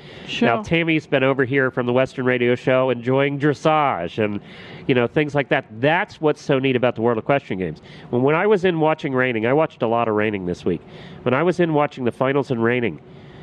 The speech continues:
Speaker 2: the comment I made on Twitter that got a lot of retweets, actually, was that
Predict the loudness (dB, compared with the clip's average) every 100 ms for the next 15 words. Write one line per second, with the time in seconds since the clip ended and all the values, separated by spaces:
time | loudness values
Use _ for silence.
0 | -20 -20 -6 -4 0 0 2 2 2 2
1 | 2 -2 0 2 2 -2 -6 -4 0 0
2 | 0 0 0 2 2 0 0 0 0 0
3 | 0 0 0 0 -4 -20 -12 0 0 2
4 | 0 0